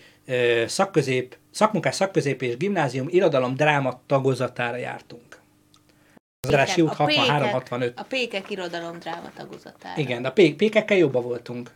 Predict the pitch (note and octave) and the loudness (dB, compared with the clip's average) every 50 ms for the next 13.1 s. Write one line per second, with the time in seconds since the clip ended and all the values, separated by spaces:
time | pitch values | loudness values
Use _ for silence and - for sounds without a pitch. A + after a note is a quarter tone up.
0 | _ - G#3+ G3+ G3+ A#3 B3+ B3+ G#3+ A3 - - - G#3+ G3 - A3+ A3+ A3+ A#3+ | _ -12 -10 -8 -6 -6 -6 -6 -6 -10 -14 -12 -12 -10 -6 -2 -2 -2 -2 -2
1 | A#3+ B3+ B3+ - - B3 B3 A3 G3+ F#3+ F#3+ - F#3 - - F3+ F3+ - F3+ - | -6 -6 -8 -6 -4 -4 -2 -2 -2 -4 -8 -12 -14 -10 -10 -10 -10 -10 -14 -16
2 | - F#3 F3+ F3+ F3+ F3+ - F3 - E3+ - - F3 E3+ E3 D#3+ D#3+ D#3 D3+ C#3+ | -12 -10 -8 -8 -8 -8 -10 -14 -16 -16 -16 -14 -12 -12 -12 -12 -10 -8 -6 -4
3 | F3 F#3+ - - B2 B2 A#2+ A2+ A#2 B2 A#2+ A#2+ - - B2+ A#2+ - _ _ _ | -4 -4 -4 -6 -8 -8 -4 0 0 0 0 0 -8 -14 -18 -18 -18 _ _ _
4 | _ _ _ _ _ _ _ _ _ - C#3 - A3 G3+ C3+ - C#3+ - - D3+ | _ _ _ _ _ _ _ _ _ -8 -2 2 2 2 4 2 0 0 2 0
5 | F3 E3+ F#3 D#3+ G3+ F#3 D#3 C#3 C3+ C3 B2+ B2 A#2+ - - B2+ A#2+ B2 A#2+ - | 0 0 -2 -2 0 0 2 2 2 2 2 0 -2 -4 -6 -8 -8 -8 -10 -12
6 | - B2 A#2+ A#2+ - - F3+ F#3+ G#3+ G#3+ F#3+ E3+ - - - - - - - - | -16 -18 -18 -16 -12 -10 -8 -6 -4 -4 -4 -4 -4 -6 -8 -8 -8 -10 -4 2
7 | - B3+ C4 - E3 C#3 E3+ E3 - - D#3 C3 A#2+ - - A2+ A#2+ A2+ - - | 2 4 4 4 4 2 2 0 0 2 0 0 0 -4 -6 -6 -6 -6 -6 -6
8 | B2+ C#3 D3 D#3 G3 A3+ A#3 - G#3+ G3 F#3+ - D#3+ C3 A#2 - - A#2+ A#2 A#2+ | 0 4 6 6 6 6 2 2 0 0 2 2 2 0 0 -2 -8 -8 -6 -6
9 | A2+ A2+ A#2 A#2 A#2 - _ _ _ _ _ _ _ _ _ _ _ _ _ _ | -6 -6 -8 -14 -16 -20 _ _ _ _ _ _ _ _ _ _ _ _ _ _
10 | _ _ _ _ _ _ _ _ _ - - C#3+ B2+ B2+ B2 A#2+ B2+ _ _ _ | _ _ _ _ _ _ _ _ _ -16 -14 -14 -14 -14 -16 -18 -20 _ _ _
11 | _ _ _ _ _ _ _ _ _ _ _ _ _ _ _ - - - - _ | _ _ _ _ _ _ _ _ _ _ _ _ _ _ _ -20 -20 -20 -20 _
12 | _ _ _ _ - - C#3+ C#3 - - - C#3 C3 B2+ B2 B2 D3 F#3+ A3+ B3 | _ _ _ _ -6 -2 -2 -2 -2 -4 -6 -6 -4 -4 -2 2 4 4 4 4
13 | A3+ | 2